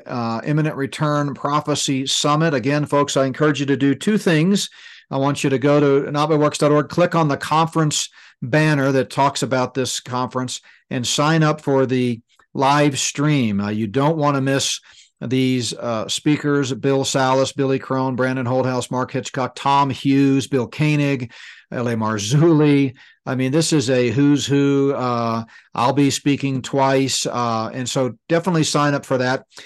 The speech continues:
And then, uh, the second thing is go to prophecy depot dot com,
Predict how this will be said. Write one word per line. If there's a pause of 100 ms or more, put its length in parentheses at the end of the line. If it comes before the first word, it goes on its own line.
(260)
And
then,
uh,
the
second
thing
is
go
to
prophecy
depot
dot
com,